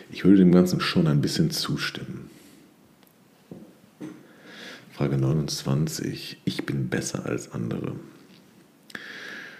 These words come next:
Ähm, ich bin sicherlich besser als manche Leute, aber es sind auch, äh, viele, viele, viele Leute besser als ich. Ähm, also ich würde mich da nicht, ähm,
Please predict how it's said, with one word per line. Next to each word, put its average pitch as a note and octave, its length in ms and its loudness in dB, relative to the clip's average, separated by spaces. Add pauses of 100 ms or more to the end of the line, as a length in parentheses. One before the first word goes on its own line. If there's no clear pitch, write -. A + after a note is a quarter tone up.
(200)
Ähm, - 520 -2 (880)
ich - 140 -14
bin - 140 -8
sicherlich - 600 -2 (400)
besser - 340 0
als - 420 0 (120)
manche - 440 -2
Leute, - 380 2
aber G1+ 160 2
es - 140 -6
sind - 220 -4
auch, - 260 -8
äh, - 20 -18 (1700)
viele, - 400 -2
viele, - 320 2
viele - 320 2
Leute C2 360 6
besser - 420 2
als - 200 0
ich. - 260 0 (1700)
Ähm, C#2+ 340 2
also B1 180 0
ich C#2 140 0
würde B1+ 140 2
mich C2 160 -2
da C2+ 120 -2
nicht, B1+ 460 -4
ähm, A#2 500 -8